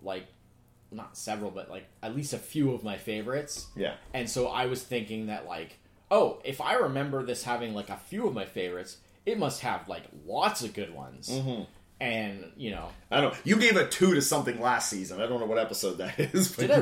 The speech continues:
Speaker 1: really?
Speaker 2: Yeah, I gave it a four. Whatever it was you gave it a two, I gave it a four. <laughs>
Speaker 1: Do you know what episode,
Speaker 2: Uh,
Speaker 1: like, number
Speaker 2: one,
Speaker 1: it was,
Speaker 2: two,
Speaker 1: at least?
Speaker 2: three, four, five, six, seven, eight, nine. Episode ten of
Speaker 1: So
Speaker 2: season
Speaker 1: season
Speaker 2: four,
Speaker 1: four,
Speaker 2: episode
Speaker 1: episode
Speaker 2: ten.
Speaker 1: ten?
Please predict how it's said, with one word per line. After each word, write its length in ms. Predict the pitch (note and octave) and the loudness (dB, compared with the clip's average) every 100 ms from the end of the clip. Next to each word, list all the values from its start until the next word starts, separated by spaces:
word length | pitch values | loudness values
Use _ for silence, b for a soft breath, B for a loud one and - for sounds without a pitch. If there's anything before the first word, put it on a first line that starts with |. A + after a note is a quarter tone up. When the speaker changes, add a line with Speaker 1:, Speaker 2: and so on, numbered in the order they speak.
| - - | 4 -2
Speaker 1:
really? 320 | G#2+ E3 D4 | -2 -2 4
Speaker 2:
Yeah, 260 | A#2 A2+ B2 | 4 4 4
I 100 | F3+ | 6
gave 140 | G3 | 6
it 60 | E3+ | 6
a 40 | |
four. 320 | - - D#3+ | 4 2 6
Whatever 240 | C#3+ A3+ A#3+ | 10 10 12
it 40 | |
was 180 | G#3+ F#3 | 10 8
you 80 | G#3+ | 8
gave 180 | A3 F#3+ | 6 6
it 80 | D#3 | 4
a 40 | |
two, 260 | - G3 D#3+ | 4 6 6
I 40 | |
gave 160 | D#3 D3 | 6 4
it 60 | |
a 40 | C3+ | 2
four. 580 | - B2+ - - C3+ - | 2 0 0 -4 -6 -2
<laughs> 520 | C3+ C3+ C3+ - - | -2 -2 -4 -6 -6
Speaker 1:
Do 80 | E3 | 0
you 40 | F#3 | 2
know 80 | |
what 160 | F#3+ B2 | 4 4
episode, 560 | G2 E3+ D#3 F#3 F3+ E3+ | 0 -2 -4 -2 -2 4
Speaker 2:
Uh, 320 | C3+ C#3 C3+ | 6 8 8
Speaker 1:
like, 180 | B2 G2+ | 4 2
number 440 | G#2+ A2 D3+ G3 | -2 0 0 -2
Speaker 2:
one, 80 | A3 | -2
Speaker 1:
it 60 | G3 | -2
was, 80 | D#3 | 0
Speaker 2:
two, 60 | |
Speaker 1:
at 40 | F#3+ | -2
least? 220 | G3+ - | -4 -6
Speaker 2:
three, 320 | D3 C#3 C#3+ - - | -6 -6 -8 -12 -12
four, 320 | C#3+ - - | -8 -8 -8
five, 440 | - C#3+ - - | -8 -4 -4 -6
six, 360 | - - - - | -8 -12 -12 -12
seven, 580 | - - - - - - - | -10 -8 -8 -8 -12 -12 -10
eight, 300 | C#2 - - | -10 -10 -10
nine. 160 | A#2+ - | -2 0
Episode 380 | - D#3+ C3+ | 4 2 2
ten 520 | - - B2 F#2 - - - - - - | -4 -4 -2 -2 -8 -18 -20 -20 -8 0
of 220 | G#2+ - | 0 0
Speaker 1:
So 180 | - B2 | -2 0
Speaker 2:
season 340 | C3+ D3 C#3+ | 2 4 2
Speaker 1:
season 120 | C#3+ | 0
Speaker 2:
four, 420 | C#3 D#3+ D#3 C#3+ C3 | 2 4 8 10 10
Speaker 1:
four, 80 | |
Speaker 2:
episode 320 | B2 C3+ B2+ A#2+ | 8 4 2 4
Speaker 1:
episode 140 | A#2 G#2 | 4 2
Speaker 2:
ten. 200 | G#2 G#2 | -2 0
Speaker 1:
ten? 260 | C#3+ D3+ | -2 -6